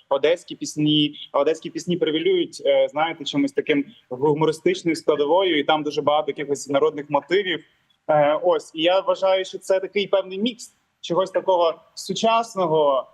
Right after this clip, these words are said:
народного, і така, знаєте, певна колаборація відійшла. Якщо ви запитуєте в мене про е, момент того,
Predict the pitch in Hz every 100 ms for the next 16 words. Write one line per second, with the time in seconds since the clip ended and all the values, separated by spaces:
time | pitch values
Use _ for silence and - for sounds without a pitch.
0 | _ - 220 214 208 190 185 175 165 160
1 | - 156 156 175 156 151 175 156 165 165
2 | 160 165 160 147 - 131 127 - 135 -
3 | 196 185 185 190 180 175 170 175 170 156
4 | 160 160 151 _ _ _ - 147 147 147
5 | 147 147 151 170 170 - - 180 165 160